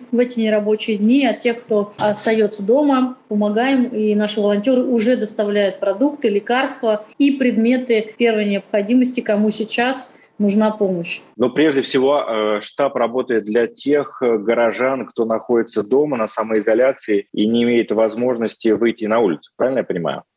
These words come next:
Speaker 1: Да, да, это в основном горожане старше шестидесяти лет, которые сейчас вместе с нами проходят это непростое время. Мы очень благодарны всем сейчас, кто остается дома. Действительно,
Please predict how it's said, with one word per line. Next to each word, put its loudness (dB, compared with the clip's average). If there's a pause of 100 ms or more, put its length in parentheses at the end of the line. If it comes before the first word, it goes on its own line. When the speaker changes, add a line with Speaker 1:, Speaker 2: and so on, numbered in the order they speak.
Speaker 1:
Да, 2
да, 0
это -2
в -2
основном 4
горожане 0
старше -2
шестидесяти -2
лет, 2
которые -2
сейчас -2
вместе 2
с -12
нами 0
проходят -2
это -10
непростое -2
время. 2
Мы 2
очень 0
благодарны 2
всем 0
сейчас, -6
кто -4
остается 0
дома. 2 (240)
Действительно, -2